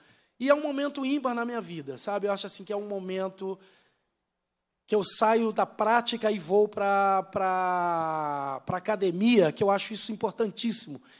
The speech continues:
estarmos também nesse lugar, na academia.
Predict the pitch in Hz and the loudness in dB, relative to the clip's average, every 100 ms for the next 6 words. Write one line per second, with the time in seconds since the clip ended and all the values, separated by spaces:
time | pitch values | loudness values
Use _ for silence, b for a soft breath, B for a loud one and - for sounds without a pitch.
0 | b 202 - 247 254 240 233 - 214 180 | b -4 0 2 2 2 -2 -4 -2 -4
1 | 190 185 208 175 143 117 _ _ _ _ | -6 -6 -6 -6 -8 -12 _ _ _ _
2 | _ _ - 151 180 160 151 135 117 107 | _ _ -12 -6 -2 0 0 -2 -4 -8